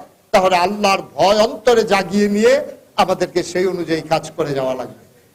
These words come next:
আমরা আমাদের প্রতিটি ক্ষেত্রে আমরা আল্লাহকে ভয় পাবো এবং আল্লাহ দেখছেন, আল্লাহ শুনছেন, আল্লাহ আমার সকল ভাবনা জানছেন।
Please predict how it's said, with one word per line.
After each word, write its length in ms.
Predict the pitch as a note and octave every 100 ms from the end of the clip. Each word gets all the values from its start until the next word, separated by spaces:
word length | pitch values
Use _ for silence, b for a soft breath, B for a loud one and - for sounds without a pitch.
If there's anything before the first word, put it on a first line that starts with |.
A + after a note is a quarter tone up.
| _
আমরা 240 | F#3 F#3
আমাদের 260 | F#3 F#3 F#3 -
প্রতিটি 400 | G#3 B3 A3+ A3+
ক্ষেত্রে 520 | E4 - - E3+ - _ _ -
আমরা 200 | E3+ E3
আল্লাহকে 400 | E3+ F3 E3 F3+
ভয় 300 | - D#3+ F3
পাবো 360 | F3 F3 G#3 A3+ _ _ _
এবং 320 | G3+ F#3 F#3+ G3
আল্লাহ 260 | G3+ G3 F#3
দেখছেন, 500 | F#3+ G3+ - F#3+ E3 - - _
আল্লাহ 280 | F#3 F3 F#3
শুনছেন, 540 | F3 - F#3+ - F3+ C#3 - - _
আল্লাহ 300 | F#3 E3+ E3+
আমার 180 | D#3+ E3+
সকল 400 | - F3 F3+ F3
ভাবনা 380 | C#3+ D#3+ E3 D#3+
জানছেন। 520 | D#3 F#3 - D#3